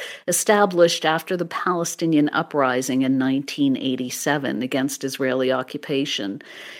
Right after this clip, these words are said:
He was deported in Turkey, and in Lebanon, importantly, he was the main liaison with Hezbollah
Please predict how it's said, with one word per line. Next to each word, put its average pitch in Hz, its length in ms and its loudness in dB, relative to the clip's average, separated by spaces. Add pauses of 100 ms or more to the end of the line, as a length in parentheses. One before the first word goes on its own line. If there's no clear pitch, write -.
(120)
He 196 240 6
was 180 220 8
deported 196 580 6
in 165 140 6
Turkey, 160 800 0
and 165 460 4
in 180 180 2
Lebanon, 180 840 4
importantly, 190 560 0
he 202 80 2
was 196 100 2
the 202 80 -2
main 220 240 2
liaison 208 600 2
with 165 140 -2
Hezbollah 160 600 2